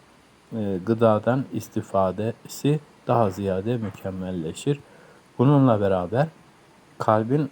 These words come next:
ıslahı hususunda hurma ile suda daha nice hastalar vardır ki bunlar yalnız kalp, e, doktorlar, kalbin uzmanları, doktorları bilir diye, e, şerh eden,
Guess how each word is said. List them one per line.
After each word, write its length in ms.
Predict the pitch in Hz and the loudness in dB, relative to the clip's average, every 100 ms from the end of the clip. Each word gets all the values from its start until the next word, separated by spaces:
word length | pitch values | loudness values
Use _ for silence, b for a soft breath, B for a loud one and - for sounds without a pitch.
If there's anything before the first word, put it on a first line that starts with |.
| - | -6
ıslahı 460 | 113 - 104 104 120 | -8 -2 -2 0 -2
hususunda 640 | 117 - 101 - 90 98 | -2 -4 -12 -8 -8 -6
hurma 500 | 117 117 104 117 123 | -6 -6 -4 -2 -2
ile 220 | 104 92 | 0 -2
suda 540 | 90 - 113 104 107 - b b b _ | -6 -6 -4 -2 -4 -6 b b b _
daha 240 | 113 117 123 | 2 2 0
nice 500 | 123 120 107 110 131 - | -2 -2 -2 -2 -6 -6
hastalar 600 | 123 113 - 101 104 107 - | -6 -6 -6 -4 -2 -4 -8
vardır 560 | 220 107 101 90 92 135 b b b b b b b _ _ | -6 0 2 2 -2 -6 b b b b b b b _ _
ki 240 | - 131 101 | 2 2 4
bunlar 420 | 107 107 104 127 120 - | 0 2 0 -2 -4 -4
yalnız 460 | 127 123 101 110 131 | 0 2 2 -2 -6
kalp, 280 | - 117 107 - _ _ - | -2 0 0 -4 _ _ -10
e, 60 | 101 92 82 | -4 -2 0
doktorlar, 560 | 104 98 107 92 92 90 - - - - | -2 0 -2 -2 -2 -4 -12 -20 -20 -8
kalbin 400 | 104 95 95 131 202 107 | -4 -4 -4 -10 -10 -12
uzmanları, 640 | - 98 87 85 95 117 | -8 -6 -6 -8 -10 -6
doktorları 680 | 104 - 95 87 87 90 87 | -6 -6 -8 -6 -6 -6 -6
bilir 280 | 87 90 - B B B B _ - | -4 -6 -8 B B B B _ -6
diye, 340 | 92 104 160 180 - - | 0 4 2 0 -12 -8
e, 120 | 117 95 90 87 85 73 - _ _ _ - | -2 0 0 -2 -6 -10 -16 _ _ _ -12
şerh 280 | - 117 101 | 0 2 2
eden, 320 | 92 87 | -2 -4